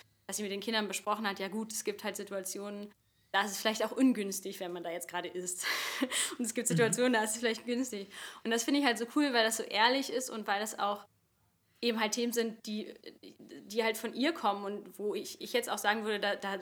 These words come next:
Speaker 1: wo ganz viele Leute auch dagegen sind und sagen würden, „Ey, bist du bescheuert? Das geht ja überhaupt nicht. Also Essen im Unterricht.“ Und das finde ich halt
Speaker 2: Mhm.
Speaker 1: so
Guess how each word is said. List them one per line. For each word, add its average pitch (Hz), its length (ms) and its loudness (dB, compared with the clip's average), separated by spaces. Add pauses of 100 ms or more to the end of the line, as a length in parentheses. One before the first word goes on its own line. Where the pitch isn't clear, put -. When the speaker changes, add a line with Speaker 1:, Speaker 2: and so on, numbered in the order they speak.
(100)
Speaker 1:
wo 185 120 -12
ganz 208 260 -4
viele 214 240 -4
Leute 202 360 -2
auch 196 140 -4
dagegen 202 440 -4
sind 180 200 -8
und 190 80 -6
sagen 185 240 -4
würden, 190 180 -6
„Ey, 180 240 -8 (200)
bist - 100 -6
du 185 60 -12
bescheuert? 185 420 2
Das 190 140 -8
geht 196 120 -10
ja 190 60 -6
überhaupt 180 360 -8
nicht. 175 200 -10
Also 175 180 -8
Essen 202 260 -6
im 202 60 -10
Unterricht.“ 208 640 -8
Und - 80 -18 (560)
das 247 160 4
finde 277 160 4
ich 277 60 2
halt 254 100 6
Speaker 2:
Mhm. - 60 -2
Speaker 1:
so 233 60 -2